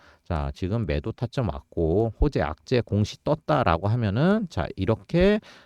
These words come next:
준비하고 있다가 전체 발송 드릴 겁니다. 이거 모르는 번호라서 그냥 넘어가지 마시고 틈나실 때 이거 확인하시면서 자, 매도하실 때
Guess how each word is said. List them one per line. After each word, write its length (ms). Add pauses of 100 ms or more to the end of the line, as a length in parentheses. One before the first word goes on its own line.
준비하고 460
있다가 320
전체 360
발송 320
드릴 220
겁니다. 560 (320)
이거 100
모르는 420
번호라서 800
그냥 280
넘어가지 460
마시고 580
틈나실 420
때 140
이거 140
확인하시면서 1000 (280)
자, 260
매도하실 560
때 240